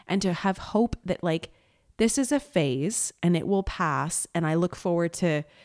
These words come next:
meeting up with you again, you know, and, and, like, reconnecting. Like, there was an article I read, and I think we'll, we'll end it on this note, but there was an article I read.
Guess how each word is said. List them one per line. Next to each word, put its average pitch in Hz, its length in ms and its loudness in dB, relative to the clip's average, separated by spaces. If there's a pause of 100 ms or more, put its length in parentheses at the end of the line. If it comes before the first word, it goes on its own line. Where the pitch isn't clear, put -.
(300)
meeting 190 260 2
up 180 140 2
with 180 120 -4
you 170 120 2
again, 151 480 2
you 165 120 2
know, 160 240 4
and, 170 240 2
and, 170 260 2 (840)
like, 190 160 2
reconnecting. 185 920 2
Like, 175 200 2
there 240 120 6
was 294 100 6
an 202 80 4
article 175 380 2
I 160 100 2
read, 156 240 0
and 160 100 -2
I 165 60 0
think 196 200 -2
we'll, 165 220 4
we'll 170 160 2
end 175 180 4
it 165 80 4
on 156 140 2
this 160 160 -2
note, 165 220 2
but - 100 -4
there 156 80 2
was 165 100 4
an 170 60 4
article 190 320 2
I 175 100 2
read. 156 240 0